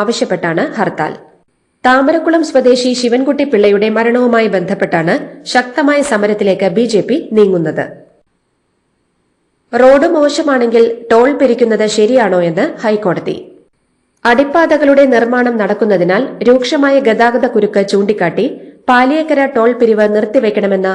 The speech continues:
ഹർജി പരിഗണിക്കവെയായിരുന്നു ഹൈക്കോടതിയുടെ നിരീക്ഷണം. വടകര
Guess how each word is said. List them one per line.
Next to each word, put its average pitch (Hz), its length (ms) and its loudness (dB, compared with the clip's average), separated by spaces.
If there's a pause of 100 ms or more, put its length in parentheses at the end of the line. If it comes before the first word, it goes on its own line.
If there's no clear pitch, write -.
ഹർജി 202 360 -2
പരിഗണിക്കവെയായിരുന്നു 208 920 0 (380)
ഹൈക്കോടതിയുടെ 240 680 0
നിരീക്ഷണം. 170 500 -4 (1500)
വടകര 320 540 2